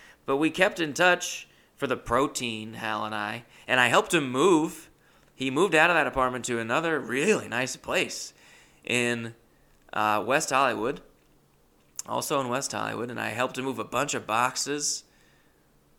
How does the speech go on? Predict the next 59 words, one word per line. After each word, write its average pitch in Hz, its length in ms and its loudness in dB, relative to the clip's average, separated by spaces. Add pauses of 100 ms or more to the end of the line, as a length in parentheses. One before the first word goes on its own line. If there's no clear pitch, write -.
What - 140 -12
a - 20 -8
nice 117 220 -4
guy 107 200 -2
I 107 160 0
am. 104 180 -8
He 135 80 -6
just, 123 320 -4
he 135 160 -4
hit 151 160 0
me 139 120 0
up 143 160 0
'cause 123 120 -6
he, 117 160 -4
'cause 117 180 -10
he 117 80 -2
remembered 110 380 -4
I 107 100 -4
was, 98 100 -10
like, - 140 -12
Superman. 57 640 -12 (480)
I 143 140 2
was 151 140 2
Hal's 120 280 -4
Superman. 107 640 -8 (840)
And 120 580 0
so 113 140 0
I 110 80 2
go 135 300 4
and 120 120 0
I 107 320 -4
helped 127 240 -4
him 123 120 -6
with 110 100 -6
a - 20 -8
bunch 113 160 -6
of 110 80 -12
boxes, 123 220 -2
and 113 100 -8
he 110 80 -4
gave 123 220 0
me 135 100 0
a 104 60 -4
bunch 120 320 -2
of 107 80 -4
shit. 127 200 -4
He 127 80 -10
gave 156 220 0
me, 165 140 0
like, 127 180 0
all 135 240 2
the 151 100 -2
pots 135 280 0
and 113 100 -10
pans 120 280 -2
that 113 100 -8
I 107 100 -2
still 113 300 -2
have 110 420 -6